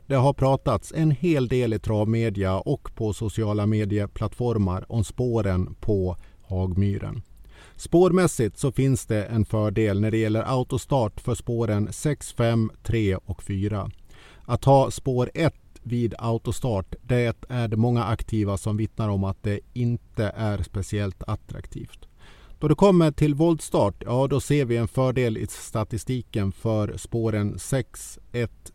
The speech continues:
tre och sju. En tanke som jag vill dela med mig kring spåren, det är det korta upploppet och huruvida bakspårsekipagen hinner fram i tid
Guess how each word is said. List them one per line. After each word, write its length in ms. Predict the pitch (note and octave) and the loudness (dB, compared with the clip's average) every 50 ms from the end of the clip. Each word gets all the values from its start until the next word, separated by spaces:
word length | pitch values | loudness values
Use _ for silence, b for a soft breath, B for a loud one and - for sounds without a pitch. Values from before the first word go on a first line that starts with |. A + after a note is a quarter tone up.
| - - | -16 -8
tre 380 | - - A#2 A2+ G#2+ G2+ G2 - - - | -4 -2 0 0 0 0 -2 -4 -8 -8
och 240 | G2+ G2 F2+ - | -6 -6 -6 -8
sju. 440 | - - - - A#2 G2+ G2 G2 G#2+ - - - - - | -14 -8 -4 -4 -4 -4 -4 -8 -10 -12 -14 -18 -6 4
En 140 | D#3+ D#3+ | 4 6
tanke 420 | - - G3+ G#3+ G#3+ - - G3+ D3+ | 8 8 6 6 4 4 4 2 4
som 160 | - - C3+ | 4 4 4
jag 100 | C3 B2 | 4 4
vill 120 | A2+ A#2+ | 2 2
dela 240 | A2+ B2 A#2+ A#2+ A#2+ | 2 4 4 4 4
med 240 | B2 C3+ C3+ C3 A#2 | 4 4 4 4 4
mig 260 | G#2+ G2 G2 G2 F#2+ - - - | 2 2 2 0 -2 -4 -8 -6
kring 380 | - G#2 A2 G#2+ G#2 G#2 - - | -4 0 0 2 2 0 -2 -4
spåren, 640 | - - - B2+ A#2+ A2+ A2 G#2 G2 F2+ G2 G2+ G#2 F2+ | -8 -4 -2 -2 0 0 0 0 -2 -2 -4 -4 -6 -6
det 180 | G2 C3+ D3 C#3+ | -2 0 0 0
är 320 | F#2+ B2+ B2+ B2 B2 A#2 | 2 0 0 2 0 0
det 160 | - - B2+ | -2 -2 -4
korta 340 | - - F3 E3 - - E3 | 0 0 0 0 2 2 2
upploppet 720 | C#3+ C#3 B2+ - - D#3 C#3 C3 - - - G#2+ G2 - | 4 4 2 2 0 0 0 0 -2 -4 -6 -6 -2 0
och 180 | A#2 A#2+ A#2+ A2+ | 0 2 4 4
huruvida 500 | A#2 B2 G2+ A#2+ A#2+ B2 A2+ C3 B2 A2 | 4 4 4 0 0 0 2 2 0 0
bakspårsekipagen 1800 | G#2 G#2+ C3 C3+ C#3 - - - - C#3 C#3 C3 - - - - - - C#3+ B2 - - C3+ - - D3 C#3+ C#3+ A#2 - - A#2 G2 G2 G2+ | 2 2 2 2 2 0 -4 -6 -4 -2 -2 -2 -4 -6 -12 -14 -6 -4 -4 -4 -2 -4 -4 0 0 2 2 2 2 0 0 0 0 0 0
hinner 320 | - G2 F2+ A#2+ A2 A2 - | -2 -2 0 2 2 0 0
fram 420 | - - C3 A2+ A2+ G#2+ G#2+ G#2+ | 0 -2 -2 0 2 0 0 0
i 140 | - A#2+ G#2+ | -2 -4 -6
tid 420 | - - - D3+ B2 G2+ F#2 D#2+ | -4 -4 -6 -4 -4 -4 -6 -6